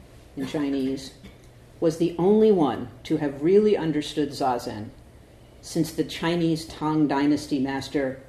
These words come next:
Hyakujo, who lived from seven twenty to eight fourteen. So he thought nobody had really been practicing true Zazen for, like, four or five hundred years. So that's the background to what I'm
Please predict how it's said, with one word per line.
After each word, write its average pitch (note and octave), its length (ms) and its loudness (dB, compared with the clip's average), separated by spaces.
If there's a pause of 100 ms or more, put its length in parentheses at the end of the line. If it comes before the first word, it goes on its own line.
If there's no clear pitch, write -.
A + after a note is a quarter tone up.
(120)
Hyakujo, C3 580 -4 (100)
who D#3+ 100 -4
lived C#3+ 340 -4 (100)
from D#3 120 -8
seven D3 320 -2
twenty C3+ 440 -4 (420)
to E3 80 0
eight D3 180 0
fourteen. C#3 580 -4 (140)
So - 180 -2
he G#3 120 -2
thought D#3 240 0
nobody C#4 500 2
had A#3 140 -2
really G#3+ 220 2
been E3 160 -2
practicing D3+ 720 -6 (440)
true F3+ 280 2
Zazen C3+ 560 -2
for, C3 220 -8
like, B2 180 -10
four D3 240 -6
or C3+ 40 -4
five B2+ 200 -6
hundred C3 280 -8
years. - 420 -10 (1080)
So D3+ 160 -8
that's D#3 240 -2
the D#3 100 -2
background C3 560 -4
to - 80 -10
what C3+ 120 -6
I'm C3 280 -8